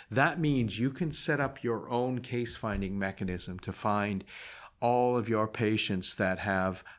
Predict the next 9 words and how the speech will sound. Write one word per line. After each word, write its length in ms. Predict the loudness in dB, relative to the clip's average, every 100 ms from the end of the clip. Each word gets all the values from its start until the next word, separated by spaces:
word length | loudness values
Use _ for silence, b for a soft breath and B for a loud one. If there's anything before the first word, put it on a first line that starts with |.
| -2
hypertension 680 | 0 0 0 0 -2 -2 -2
that's 220 | -2 -2
not 360 | -2 -2 -4 -2
well 260 | -2 -2
controlled, 720 | -4 -6 -2 0 0 -2 -6 -14 B B B B B B B B B B _
half 300 | 0 4 4
of 120 | 4 2
whom 180 | 2
probably 720 | 4 4 4 0 0 -2 -4